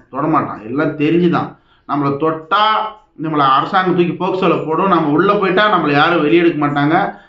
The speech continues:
சொந்த கட்சியிலேருந்து நம்ம கட்சி விட்டு விலக்கிடுவாங்க அப்படிங்கிற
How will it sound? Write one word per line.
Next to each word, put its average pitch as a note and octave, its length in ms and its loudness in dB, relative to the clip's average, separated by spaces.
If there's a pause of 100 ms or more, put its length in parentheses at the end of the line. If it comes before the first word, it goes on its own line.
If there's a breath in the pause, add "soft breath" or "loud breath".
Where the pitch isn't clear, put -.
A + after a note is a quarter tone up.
(100)
சொந்த A3 340 -2
கட்சியிலேருந்து G#3 640 0
நம்ம F3 120 2
கட்சி D#3+ 280 -2
விட்டு F3+ 180 0
விலக்கிடுவாங்க E3+ 640 2 (160)
அப்படிங்கிற E3+ 480 0